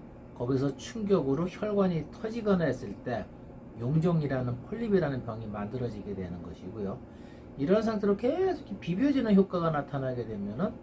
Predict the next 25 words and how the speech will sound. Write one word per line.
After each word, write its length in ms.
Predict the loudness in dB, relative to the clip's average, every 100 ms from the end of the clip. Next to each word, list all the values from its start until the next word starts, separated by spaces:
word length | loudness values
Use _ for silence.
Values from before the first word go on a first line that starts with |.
| -16 -18 -18 -18 -16 -16 -16 -12 -8
그 100 | -6
부여지-, 520 | 0 4 4 4 0
비벼지는 540 | 0 8 10 10 4
부분에서 500 | 2 0 0 -2 -6
결절이 420 | -2 -4 0 0 2
나타나게 560 | -2 -6 -6 -6 -6
되는 300 | -6 -8 -8
거예요. 420 | -10 -10 -10 -10 -12 -14 -18 -18 -8
보통 500 | -6 -2 4 6 6 0 -10 -16 -16 -16 -16 -16 -4
결절이나 600 | 0 2 4 6 6 4
폴립이 460 | 2 0 2 2 2
있을 220 | 0 -6 -6
때 120 | 0 2
환자분들이 840 | 4 4 4 2 2 0 2 2
잘못 420 | 0 -2 0 -2
이해하시는 600 | -4 -4 -4 -4 -4 -4
게, 240 | -2 -2 -2 -6 -12 -10 -10 -8
그 140 | -4 0
덩어리란 540 | 4 6 8 8 6
혹이 360 | 4 2 2 2
있어서 420 | 2 0 0 0
성대 420 | 0 0 2 0
접촉을 460 | 0 -6 -4 0 0
이렇게 220 | 0 -4
방해해가지고 1200 | 0 2 4 4 4 4 2 0 -6 -2 0 0